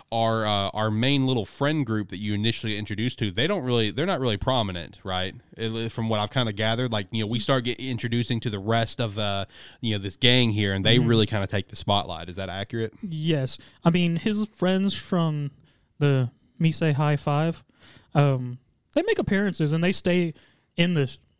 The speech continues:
Speaker 2: uh, series 'cause they sh-, pop up here and there throughout all everything. But yeah, they, they don't have a large focus. The main focus is definitely Takemichi and then the, uh, Tokyo Majin gang.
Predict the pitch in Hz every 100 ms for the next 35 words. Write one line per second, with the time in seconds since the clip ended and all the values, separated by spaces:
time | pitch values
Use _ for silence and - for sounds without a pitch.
0 | _ 180 139 - 175 165 135 131 156 202
1 | 214 _ - 170 165 175 165 135 135 131
2 | 131 135 127 131 127 127 131 131 123 -
3 | - _ _ 170 147 127 143 160 185 -
4 | 160 175 151 147 120 113 110 - 117 110
5 | 113 - 143 156 156 160 127 135 123 135
6 | - 143 127 131 _ _ - 170 175 160
7 | 160 175 160 156 - _ _ _ _ _
8 | - 139 143 139 135 131 123 120 123 131
9 | - - 127 120 123 147 135 127 120 117
10 | 110 113